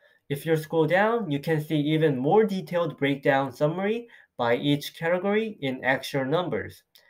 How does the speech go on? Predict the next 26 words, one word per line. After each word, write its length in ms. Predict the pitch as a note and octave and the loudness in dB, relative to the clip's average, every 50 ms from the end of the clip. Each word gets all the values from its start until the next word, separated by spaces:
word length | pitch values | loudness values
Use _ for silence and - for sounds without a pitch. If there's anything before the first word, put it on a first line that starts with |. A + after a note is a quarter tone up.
| _ _ _ _ _ _ _ - | _ _ _ _ _ _ _ -6
Again, 440 | C#3+ C3 C3+ C#3 C3+ C3+ C#3 C#3 C#3 | -2 0 2 2 2 2 0 -4 -6
we 80 | C#3 | -8
can 240 | D3+ D3+ G#3+ G#3 G3 | -4 -2 -2 -4 -2
see 160 | - A#3+ A#3+ | -4 -4 -2
that 220 | A#3+ A#3 G#3+ G#3 - | 0 0 -2 0 0
the 160 | F3 E3 D3+ | 0 0 0
data 240 | C3+ B2+ C3+ D3 D3+ | 0 2 2 2 2
center 260 | D#3 E3+ D#3+ D#3+ D#3+ | 0 -2 -6 -6 -6
costs 420 | D#3 - E3 D#3+ D#3+ D#3 D#3 - - - | -6 -4 -2 0 0 -2 -4 -8 -10 -6
have 260 | C#3 C3+ C3 B2+ C3+ | -4 -4 -4 -4 -4
been 160 | C#3 C3+ B2+ | -6 -6 -4
dramatically 640 | B2 C3 A#2+ A#2+ C3 D3 D#3 D3+ D3+ D#3 D#3 D3+ D3+ | -2 -2 0 0 2 0 0 0 -2 -2 0 0 0
reduced 540 | C3+ B2+ B2+ A#2+ C3 C3+ C#3 C3+ - - _ - | 0 0 -2 -2 -2 -2 -4 -4 -10 -18 _ -8
to 180 | D3 C3 A#2 | -6 -6 -4
zero 380 | G#2+ B2+ C3+ C#3+ D3 D#3 D#3 D3 | -2 0 2 4 4 4 4 2
dollars 500 | D3 C3 C3+ D3+ E3+ G3 A3 A3 - - _ - - - _ _ | 0 0 0 0 0 -2 -4 -6 -8 -14 _ -20 -20 -20 _ _
by 160 | - C3+ C3 B2 | -2 -2 -2 -2
migrating 680 | A#2+ A#2+ A#2+ B2+ C3 B2 C#3 C#3 C3+ C3 C3+ C3+ C#3+ D3 | 0 0 0 0 0 -2 -2 -2 -2 -2 -4 -4 -6 -6
over 360 | C3+ C3 B2 B2 B2+ B2+ B2+ | -6 -4 -4 -4 -4 -4 -6
to 240 | B2+ - - C3+ G#2+ | -8 -10 -8 -6 -6
Azure, 560 | G2 A2 B2 B2+ - D3 D#3 F3 G3+ G#3 - _ _ _ _ _ - | -2 -2 -2 -2 -2 -2 -2 -2 -4 -6 -10 _ _ _ _ _ -6
and 160 | C#3 C3+ C3+ | -6 -4 -2
all 220 | - C#3+ E3 F#3 | -2 -2 0 -2
the 160 | F#3 G3+ G3+ G3 | -2 0 2 2
other 180 | G3 G3 F#3 | 2 0 -2
costs 480 | F#3+ - - F#3 G3 G#3+ G#3+ - - | -6 -6 -4 -2 -2 -2 -4 -8 -14